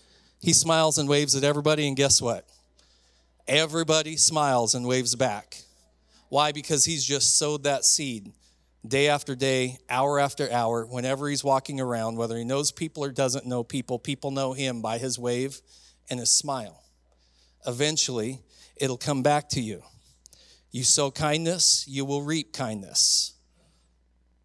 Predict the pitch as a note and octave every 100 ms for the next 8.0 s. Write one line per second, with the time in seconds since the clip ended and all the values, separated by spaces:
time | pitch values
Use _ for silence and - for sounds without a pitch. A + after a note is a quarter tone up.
0 | - C#3+ - D3 D3 - F#3 F3+ E3 -
1 | G2+ - - C3+ C3 D3 - F3 C#3+ A#2+
2 | C3 C3 D3+ D3 D#3 - F3 C#3 C#3 -
3 | D#3 C#3+ D#3 D#3 A2+ - - - - -
4 | C#3 D#3+ F3+ F3 D#3 - F3 E3+ - D#3
5 | C3 - D#3 C#3+ E3 - - - _ _
6 | _ - - D3 D3+ D#3 E3 D3 D3 -
7 | F3 F3 C#3+ C#3+ - - C3+ D3+ E3 -